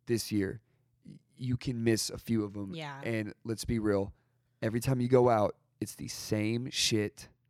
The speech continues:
Speaker 1: Make an occasion out of it. Go out for people's birthdays. Go out for when you have friends in town or people you haven't seen or you have something to celebrate. Don't just go out to celebrate the weekend. Stay in. Hit us up. Do some puzzles.
Speaker 2: <laughs>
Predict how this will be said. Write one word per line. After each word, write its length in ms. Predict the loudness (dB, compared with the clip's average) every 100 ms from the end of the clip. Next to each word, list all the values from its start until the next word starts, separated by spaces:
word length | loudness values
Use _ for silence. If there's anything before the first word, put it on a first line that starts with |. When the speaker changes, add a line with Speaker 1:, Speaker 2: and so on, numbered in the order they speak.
| _ _ _ _ _ -16 -8
Speaker 1:
Make 260 | 0 2 2
an 80 | 0
occasion 480 | 0 0 0 0
out 120 | -2 -2
of 80 | -4
it. 120 | 2
Go 140 | 4
out 160 | 4 2
for 80 | -2
people's 420 | -2 0 0 2
birthdays. 540 | 4 4 4 2 2 2
Go 120 | 0
out 160 | 0 0
for 60 |
when 160 | -2 0
you 60 | -2
have 100 | -2
friends 380 | -2 0 0 -4
in 80 |
town 320 | -4 -2 0 0
or 60 |
people 320 | -2 0 0
you 100 | 2
haven't 240 | 0 0 -8
seen 340 | -6 -4 -2
or 40 | 0
you 100 | 0
have 120 | 0
something 320 | -4 -6 -4
to 60 | -4
celebrate. 600 | 0 2 2 2 0 0
Don't 180 | -2 -2
just 160 | -4 0
go 120 | 4
out 200 | 4 2
to 60 | -2
celebrate 560 | -4 -2 0 0 0 -2
the 60 |
weekend. 640 | -2 -2 -2 -4 -4 -6 -14 -20 -20 _ -14
Stay 460 | -6 2 4 6
in. 320 | 4 2 -4 -12 _ _ _
Hit 180 | 2 4
us 240 | 6 4 6
up. 300 | 6 4 2
Do 140 | 4
some 180 | 4 4
puzzles. 680 | 6 6 4 2 0 -4 -6
Speaker 2:
<laughs> 120 | 0